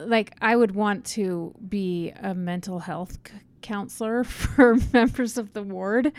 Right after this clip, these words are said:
but that's not a thing, although we do have L D S Social Services, I guess, uh, which is a job, not a calling. Um, but I do love coaching, and I, I will say, being a Relief Society teacher,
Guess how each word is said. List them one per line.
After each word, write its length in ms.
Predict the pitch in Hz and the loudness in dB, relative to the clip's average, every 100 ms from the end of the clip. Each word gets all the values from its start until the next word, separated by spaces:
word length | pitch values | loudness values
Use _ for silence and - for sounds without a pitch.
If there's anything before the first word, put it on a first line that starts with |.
| - - - 311 - | -12 -12 -12 -14 -2
but 160 | 202 | 0
that's 240 | 208 202 - | 2 0 0
not 220 | 202 208 | 2 2
a 60 | 202 | -2
thing, 460 | - 185 226 254 - | -2 2 2 2 0
although 320 | 190 185 180 | -4 -2 0
we 120 | 208 | 0
do 100 | 196 | 0
have 160 | 185 - | -2 -4
L 80 | 185 | -4
D 100 | 180 | -4
S 120 | 175 | -6
Social 280 | - - 175 | -10 -10 -10
Services, 500 | 180 165 202 196 190 | -8 -8 -8 -8 -8
I 80 | |
guess, 440 | 180 202 262 - 262 202 | -6 -6 -6 -10 -10 -6
uh, 180 | 180 | -4
which 220 | 175 175 190 | -4 -8 -8
is 100 | 185 | -8
a 40 | |
job, 340 | 175 170 185 214 | -6 -6 -4 -4
not 160 | 185 | -6
a 60 | 170 | -6
calling. 480 | - 170 196 233 - - - - - _ | -8 -6 -6 -6 -10 -18 -20 -20 -20 _
Um, 280 | 202 185 175 | -4 -4 -2
but 100 | 196 233 | 0 2
I 80 | |
do 260 | 214 262 277 | 4 4 4
love 600 | 220 208 202 214 220 202 | 2 4 6 6 4 0
coaching, 600 | - 208 190 220 233 247 226 | -4 -4 -2 0 2 2 2
and 180 | 208 - _ 170 | -2 -2 _ -14
I, 100 | - - | -6 0
I 120 | 226 | 2
will 240 | 233 269 | 6 4
say, 260 | 269 226 214 | 4 2 2
being 300 | 190 214 214 | 2 2 2
a 220 | 190 175 | 2 0
Relief 220 | 175 190 | 0 -2
Society 260 | - 196 202 | -2 -2 -2
teacher, 440 | - 214 233 240 | -4 -4 -2 -2